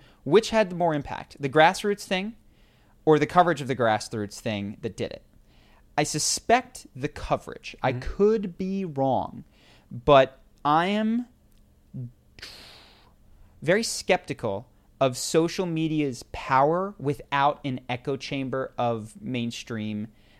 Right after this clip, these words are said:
Speaker 1: when you're not Joe Rogan, right? When you're some guy on Twitter,
Speaker 2: Yeah, yeah, yeah, of
Speaker 1: when
Speaker 2: course.
Speaker 1: you're some
Speaker 2: If you
Speaker 1: guy
Speaker 2: have
Speaker 1: on
Speaker 2: seven
Speaker 1: Twitter,
Speaker 2: followers, you're
Speaker 1: yeah,
Speaker 2: not
Speaker 1: yeah,
Speaker 2: gonna
Speaker 1: and you and your, you and your tiny
Speaker 2: Yeah, you,
Speaker 1: community.
Speaker 2: you're,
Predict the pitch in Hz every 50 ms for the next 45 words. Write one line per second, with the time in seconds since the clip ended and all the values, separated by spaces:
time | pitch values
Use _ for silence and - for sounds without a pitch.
0 | - - 127 131 127 127 131 123 113 107 - - 104 98 95 87 - - - -
1 | - 131 135 139 135 143 143 143 156 175 165 - 202 180 160 156 147 139 143 143
2 | 139 135 - - - 123 113 127 156 190 - 165 170 165 170 147 117 117 117 87
3 | 82 113 139 151 143 143 151 160 - - - 165 147 156 147 147 147 156 147 156
4 | 143 135 123 135 127 123 120 117 104 101 104 104 123 - 185 180 170 160 139 -
5 | - 147 147 147 143 143 156 160 165 160 156 156 156 147 143 127 139 147 156 156
6 | 151 147 - - 151 147 127 - 139 127 127 196 127 117 175 - - - - 127
7 | 131 147 156 147 139 117